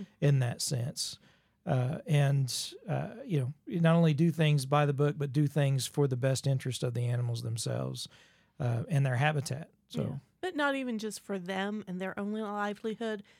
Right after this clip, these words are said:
Speaker 2: but because they know for future generations, they wanna preserve that land. They wanna pass
Speaker 1: Yeah.
Speaker 2: it down to their family, their grandchildren, their great-grandchildren. They really,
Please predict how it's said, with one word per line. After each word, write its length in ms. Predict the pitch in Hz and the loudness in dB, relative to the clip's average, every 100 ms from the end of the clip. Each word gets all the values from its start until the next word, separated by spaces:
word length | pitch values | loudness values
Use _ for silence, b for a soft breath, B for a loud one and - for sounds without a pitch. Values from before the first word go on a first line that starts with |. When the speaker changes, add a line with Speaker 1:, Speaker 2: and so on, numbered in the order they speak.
| b - | b -6
Speaker 2:
but 140 | 196 | -2
because 280 | 208 214 202 | -2 -2 -2
they 180 | 208 196 | -2 -2
know 240 | 190 190 | -2 -4
for 160 | 185 175 | -6 -12
future 480 | - 208 214 214 185 | -8 -4 -4 -4 -6
generations, 640 | 185 175 165 165 170 170 | -6 -8 -8 -10 -12 -8
they 120 | 185 | -6
wanna 260 | 190 214 208 | -4 -4 -6
preserve 400 | 180 175 170 165 | -10 -8 -8 -8
that 180 | - 175 | -10 -8
land. 200 | 175 170 | -8 -8
They 120 | 180 | -6
wanna 260 | 180 202 202 | -4 -4 -4
pass 300 | 185 175 - | -6 -8 -8
Speaker 1:
Yeah. 60 | |
Speaker 2:
it 40 | - | -10
down 260 | 175 170 170 b b b | -8 -8 -10 b b b
to 120 | 214 | -4
their 200 | 185 185 170 - | -2 -4 -8 -8
family, 380 | 180 170 165 170 | -6 -4 -6 -8
their 420 | 175 175 175 170 - | -8 -8 -8 -10 -14
grandchildren, 680 | - 185 180 185 175 175 170 | -8 -8 -8 -8 -8 -6 -6
their 100 | 165 | -6
great-grandchildren. 880 | 160 170 - 170 170 175 170 170 175 b b b | -6 -8 -8 -16 -14 -12 -10 -10 -14 b b b
They 200 | 202 202 | 0 0
really, 420 | 185 214 214 185 | 0 -2 -2 -6